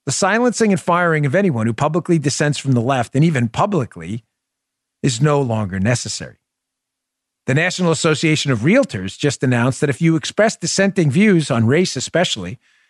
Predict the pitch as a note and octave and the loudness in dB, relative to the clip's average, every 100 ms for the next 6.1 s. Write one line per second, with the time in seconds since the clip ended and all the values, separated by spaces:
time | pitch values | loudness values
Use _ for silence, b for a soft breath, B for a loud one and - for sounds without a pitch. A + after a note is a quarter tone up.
0 | _ A3 B3+ - C4+ B3 B2 D3+ G#3 A3+ | _ 0 0 0 0 0 -2 2 4 4
1 | E3+ E3+ - G#3+ B3+ A#2+ A2+ B2 D#3+ F3 | 4 0 2 0 0 -2 0 2 2 2
2 | F#3 D#3+ D3+ D#3 E3 D3 C#3+ C3+ C3 B2+ | 2 2 2 0 -2 0 2 2 2 0
3 | B2+ B2+ A#2 - A2+ _ _ _ _ _ | 0 0 -2 -4 -12 _ _ _ _ _
4 | C3+ - - D#3+ - B2 A#2+ A#2 C3 A2+ | -4 -4 -2 -4 -4 -6 -2 0 0 0
5 | A#2+ - A2 A#2 A#2+ G#2 F#2+ G2+ G#2 - | -4 -4 -2 0 0 -4 -8 -10 -12 -14
6 | D2+ | -20